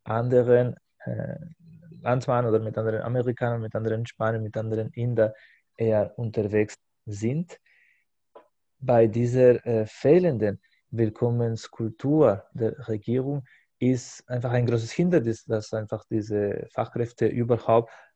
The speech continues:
sich mit der Sprache beschäftigen wollen. Einige haben auch noch dazu immer Ehefrau, Ehemann oder Familie. Und es gibt inzwischen schon ganz viele Angebote, damit diese Kinder auch auf diese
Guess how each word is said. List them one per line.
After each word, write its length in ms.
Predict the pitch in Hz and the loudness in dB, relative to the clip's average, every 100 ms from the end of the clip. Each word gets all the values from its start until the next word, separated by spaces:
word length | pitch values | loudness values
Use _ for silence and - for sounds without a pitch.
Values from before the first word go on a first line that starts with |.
| - | -12
sich 240 | - 117 | -4 -2
mit 180 | 123 113 | -2 2
der 100 | 110 | 2
Sprache 600 | 110 - 104 120 120 - _ _ _ _ _ | 2 0 2 2 -2 -8 _ _ _ _ _
beschäftigen 720 | - 117 131 120 120 107 101 - _ _ | -4 2 2 2 0 0 0 -4 _ _
wollen. 480 | - 107 104 98 98 - - - _ | -12 -2 0 0 -4 -12 -20 -20 _
Einige 480 | 113 120 131 147 - | 2 2 2 2 2
haben 300 | 131 135 139 | 0 -2 -2
auch 320 | 117 123 - | 0 0 -2
noch 180 | 123 - | -6 -2
dazu 520 | 113 110 - 147 156 - _ _ _ | -2 -2 -2 -2 -2 -6 _ _ _
immer 500 | 127 120 117 113 - _ - | -4 0 2 0 -2 _ 0
Ehefrau, 640 | 120 120 - 110 107 110 | 2 2 0 2 4 2
Ehemann 600 | 110 110 113 98 101 - - | 0 -2 -2 -2 -4 -6 -8
oder 320 | 110 104 - _ | -2 -2 -2 _
Familie. 680 | - 101 107 127 139 147 147 _ _ _ | -10 -6 -4 -4 -2 -4 -8 _ _ _
Und 400 | - 123 123 113 | 0 2 2 -2
es 240 | - 123 - | -4 -6 -2
gibt 220 | 127 123 | -2 -2
inzwischen 600 | 123 110 - 139 - 127 | -6 -6 -4 -4 -2 -4
schon 240 | - 117 | -4 -6
ganz 220 | 110 113 - | -4 -6 -4
viele 200 | 113 90 | -2 0
Angebote, 520 | 156 160 110 104 98 | -2 -2 -4 -6 -6
damit 320 | 101 101 101 | -8 -8 -8
diese 280 | 110 107 104 | -6 -4 -4
Kinder 480 | - 120 127 135 139 _ _ _ _ - | -4 -6 -2 -2 -4 _ _ _ _ -4
auch 300 | 107 110 - | 0 0 -2
auf 180 | 107 - | -8 -6
diese 500 | 110 107 104 95 | -8 -4 -2 -2